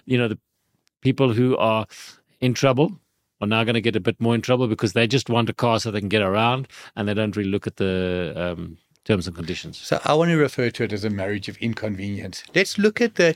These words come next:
Speaker 2: client. They should not be paying any installment because they delinquent. When I say delinquent, from a creditor basis,
Speaker 1: Yes.
Speaker 2: the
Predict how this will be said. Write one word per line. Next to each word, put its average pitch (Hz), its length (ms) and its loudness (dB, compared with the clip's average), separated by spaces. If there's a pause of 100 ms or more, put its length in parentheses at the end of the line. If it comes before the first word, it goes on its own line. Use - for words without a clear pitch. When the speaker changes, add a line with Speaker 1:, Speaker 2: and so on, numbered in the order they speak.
Speaker 2:
client. - 540 -2 (320)
They 147 220 4
should - 420 0
not 135 280 0 (100)
be 117 380 0 (280)
paying 127 360 2
any 165 260 2
installment 104 500 -4
because 127 420 2 (280)
they 135 260 2
delinquent. 156 680 0
When 120 80 0
I 147 40 2
say 160 180 2
delinquent, 131 460 2
from 135 120 0
a 131 60 2
creditor 135 680 2
basis, 101 360 0
Speaker 1:
Yes. - 260 -2 (480)
Speaker 2:
the 139 340 2